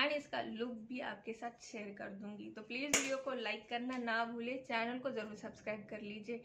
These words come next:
जब आप like करते हैं, जब आप comment करते हैं, तो वो मेरे लिए plus point रहता है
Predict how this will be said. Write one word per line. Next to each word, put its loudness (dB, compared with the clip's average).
जब 6
आप 12
like 10
करते 6
हैं, 6
जब 4
आप 0
comment 2
करते 0
हैं, 0
तो 4
वो 2
मेरे 2
लिए 2
plus -2
point 0
रहता 2
है 2